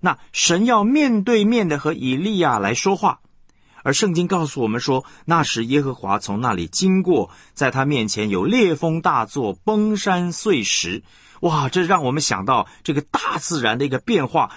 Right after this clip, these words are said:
如果上帝在这个中间来显现他的威荣的时候，那是多么荣耀的事呢？但是圣经告诉我们，耶和华却不在风中。而后风中有地震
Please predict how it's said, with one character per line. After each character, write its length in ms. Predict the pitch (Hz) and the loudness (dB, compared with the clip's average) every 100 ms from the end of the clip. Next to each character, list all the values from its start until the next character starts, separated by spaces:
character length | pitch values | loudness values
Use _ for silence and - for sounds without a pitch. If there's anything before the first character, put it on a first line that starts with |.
| - - | -10 -2
如 100 | 208 | 0
果 80 | 196 | 0
上 340 | - 240 214 | 0 0 2
帝 160 | 196 185 | 0 0
在 200 | 214 190 | 0 0
这 100 | 180 | 0
个 80 | 180 | 0
中 200 | 208 202 | 0 0
间 180 | 214 | 2
来 140 | 190 196 | 2 0
显 440 | - - 160 147 | 0 2 2 2
现 260 | 147 220 175 | 0 0 -2
他 120 | 175 | -2
的 140 | 175 | 0
威 280 | 175 240 277 | 0 2 4
荣 200 | 254 156 | 4 2
的 80 | 151 | 0
时 140 | 139 | 0
候， 200 | 143 110 - - - | 0 0 -4 -20 -8
那 80 | 151 | -4
是 120 | 143 | -2
多 220 | 143 226 | 2 2
么 80 | 220 | 2
荣 280 | 143 117 156 | 2 2 2
耀 180 | 220 180 | 2 2
的 60 | 147 | 0
事 200 | - 160 | -2 -2
呢？ 120 | 165 _ _ _ _ _ _ - | -4 _ _ _ _ _ _ -12
但 120 | 110 | -8
是 140 | 104 | -6
圣 220 | 104 143 117 | -4 -4 -4
经 140 | 131 | -4
告 160 | 139 120 | -4 -4
诉 160 | 123 | -4
我 60 | 98 | -2
们， 200 | 101 117 | -2 -2
耶 140 | 160 | -4
和 100 | 165 | -4
华 240 | - 110 120 | -4 -2 -2
却 180 | - | -4
不 360 | 127 - 117 247 | -6 -4 -2 -2
在 260 | - 254 131 | -2 -2 -2
风 240 | 135 123 | -2 -4
中。 220 | 131 139 - - _ _ - _ | -2 -4 -6 -20 _ _ -20 _
而 180 | 180 240 | 0 2
后 220 | 294 226 | 2 2
风 400 | - 285 277 277 | 2 2 2 2
中 280 | 269 269 247 | 0 0 2
有 200 | 123 101 | 2 0
地 300 | - 247 156 | -2 -2 0
震 260 | 214 - | 0 -2